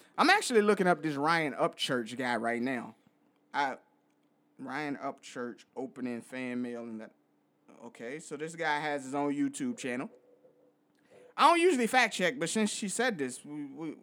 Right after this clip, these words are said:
I had to look at it. But we got Ryan Upchurch here. He's on YouTube. He has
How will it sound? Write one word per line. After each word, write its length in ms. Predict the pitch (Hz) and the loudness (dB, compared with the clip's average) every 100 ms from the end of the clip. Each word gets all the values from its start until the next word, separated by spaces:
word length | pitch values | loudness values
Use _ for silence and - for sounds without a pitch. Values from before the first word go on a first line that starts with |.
| 101 | -10
I 60 | 147 | -4
had 200 | 175 147 | -4 -4
to 40 | |
look 240 | 135 185 123 | -6 -8 -8
at 160 | 113 | -8
it. 140 | - - _ _ _ _ _ _ | -10 -16 _ _ _ _ _ _
But 340 | 139 160 151 - _ _ _ _ _ _ _ _ _ _ _ _ 170 - - | 0 2 2 -4 _ _ _ _ _ _ _ _ _ _ _ _ -20 -20 -12
we 100 | 156 | -4
got 260 | 180 190 131 | 0 0 2
Ryan 360 | 175 208 196 | 2 2 0
Upchurch 540 | 135 185 - 175 151 135 | 0 -2 -2 -4 -4 -4
here. 300 | 147 135 147 _ _ _ _ _ _ _ | -8 -8 -10 _ _ _ _ _ _ _
He's 180 | 151 160 | -14 0
on 200 | 196 262 | 2 4
YouTube. 520 | 208 226 - 196 214 311 | 4 4 2 0 0 0
He 140 | 170 | 2
has 460 | 151 147 143 131 | 4 4 0 -6